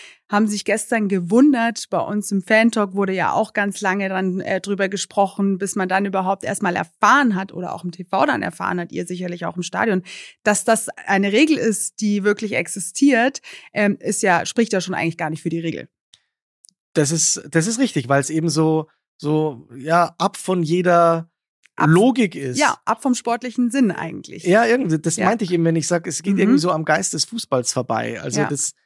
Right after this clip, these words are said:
Speaker 2: ähm, ü-, eine überraschende Regel ist irgendwie eine schlechte Regel
Speaker 1: Ja.
Speaker 2: für, für meine, für meine Begriffe. Ich stand Gott sei Dank in Kontakt mit der Redaktion, da hat sofort ein kluger Mann das Ganze rausgesucht.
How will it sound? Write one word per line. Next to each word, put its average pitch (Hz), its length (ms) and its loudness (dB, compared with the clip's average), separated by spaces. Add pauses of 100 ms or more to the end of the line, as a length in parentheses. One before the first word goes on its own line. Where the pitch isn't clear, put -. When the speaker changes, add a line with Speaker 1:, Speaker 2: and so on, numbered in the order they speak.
(280)
Speaker 2:
ähm, 143 520 0 (580)
ü-, 170 360 -2
eine 170 180 4
überraschende 175 640 4
Regel 214 400 4
ist - 280 -6
irgendwie 175 600 0
eine 156 220 -12
schlechte - 360 -4
Regel 104 260 -8 (100)
Speaker 1:
Ja. 107 200 -4
Speaker 2:
für, 131 380 -4
für 131 140 -4
meine, 131 380 -4 (440)
für 139 80 2
meine 135 300 4
Begriffe. 185 520 0 (300)
Ich - 140 -6
stand 151 220 0
Gott 156 140 2
sei 165 120 4
Dank 147 160 2
in 151 80 2
Kontakt 147 340 -2
mit 156 140 0
der 151 100 2
Redaktion, 165 600 2
da 160 100 6
hat 135 120 2
sofort 147 340 -4
ein 143 60 -6
kluger 147 280 0
Mann 135 180 -2
das 143 160 -6
Ganze 131 300 -4
rausgesucht. 156 600 -2